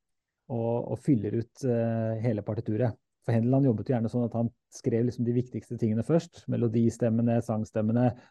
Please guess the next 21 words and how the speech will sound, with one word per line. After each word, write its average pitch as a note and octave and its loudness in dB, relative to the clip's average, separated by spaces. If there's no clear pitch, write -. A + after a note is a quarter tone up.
bassen, F3 2
og B2+ -2
så C3+ -2
når C3 8
han B2+ 8
var B2+ 4
ferdig A2+ 4
med B2+ 6
hele C3 4
verket, C#3+ 2
så B2+ -2
gikk A#2 -2
han A2 2
tilbake, A#2 0
og - -8
så C3 0
begynte A#2+ 0
han A2 -2
å - -6
fylle A2 0
inn C3 4